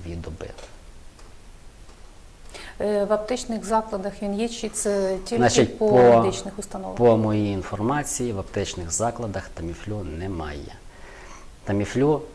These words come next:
Speaker 1: знаходиться тільки в медичних установах. Він є в достатній кількості і по показах ми всім хворим призначаємо.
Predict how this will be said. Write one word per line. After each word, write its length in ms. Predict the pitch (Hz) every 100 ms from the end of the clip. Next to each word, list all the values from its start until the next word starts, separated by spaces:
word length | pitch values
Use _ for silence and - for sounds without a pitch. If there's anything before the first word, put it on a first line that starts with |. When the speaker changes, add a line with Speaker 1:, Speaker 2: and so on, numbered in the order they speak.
| -
Speaker 1:
знаходиться 640 | 101 90 - 117 110 - -
тільки 240 | 120 -
в 60 | 80
медичних 500 | 80 92 - 92 -
установах. 640 | - 78 73 73 - - - - - 98
Він 260 | 107 85
є 260 | 82 92 82 80
в 20 |
достатній 480 | 82 - 85 - 78 -
кількості 560 | 135 135 123 - 113 - -
і 100 | 101
по 160 | - 87
показах 680 | - 117 139 120 127 123 - - - - - -
ми 240 | 90 104 113 117 - -
всім 260 | - 98
хворим 380 | - 85 87 82 82
призначаємо. 580 | 73 78 78 - 62